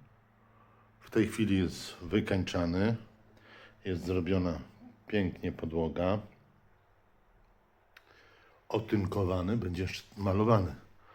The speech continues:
Wyjście na spaliny z pieca, węg-, kuchni węglowa, to będzie kuchnia węglowa.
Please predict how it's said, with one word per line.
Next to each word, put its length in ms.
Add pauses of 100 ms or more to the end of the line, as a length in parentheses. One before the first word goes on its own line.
(380)
Wyjście 380
na 260 (3000)
spaliny 600
z 120
pieca, 680 (180)
węg-, 360 (680)
kuchni 400
węglowa, 500
to 100
będzie 200
kuchnia 320
węglowa. 500